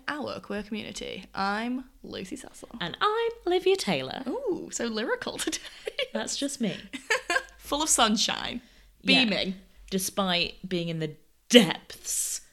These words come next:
Speaker 1: Oh.
Speaker 2: of winter, the bleak midwinter.
Speaker 1: <laughs>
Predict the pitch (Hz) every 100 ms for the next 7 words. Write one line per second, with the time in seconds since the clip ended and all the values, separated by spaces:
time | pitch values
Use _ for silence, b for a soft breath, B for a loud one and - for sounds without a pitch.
0 | _ - 190 175 165 160 160 160 151 151
1 | - - 185 165 175 170 - - 160 196
2 | 202 208 - -